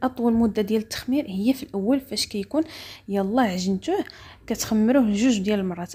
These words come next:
اما النوبه الثانيه فاش كتقرصوه فراه ما كتخليوهش يخمر نهائيا. يعني اين فوا كتقرصوه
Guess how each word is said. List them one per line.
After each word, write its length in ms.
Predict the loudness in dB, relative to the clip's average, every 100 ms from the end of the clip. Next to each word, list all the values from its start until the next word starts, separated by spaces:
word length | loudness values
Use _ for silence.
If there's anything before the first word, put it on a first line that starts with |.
| 0
اما 340 | 4 4 2 -2
النوبه 500 | 0 2 0 -2 -8 -12 -20 -20 -20 -20
الثانيه 540 | -10 -4 0 2 0 -2
فاش 160 | -8 -6
كتقرصوه 600 | -8 -12 -12 -10 -6 -6
فراه 260 | -4 -4 -2
ما 120 | -4
كتخليوهش 640 | -6 -12 -6 -2 -2 -4
يخمر 240 | -8 -10 -6
نهائيا. 540 | -4 -4 -4 -6 -6
يعني 380 | -6 -4 -4 -2
اين 100 | -2
فوا 320 | -2 -4 -2 -2 -4 -20 -20 -16 -8
كتقرصوه 840 | -8 -6 -8 -6 -6 2 2 2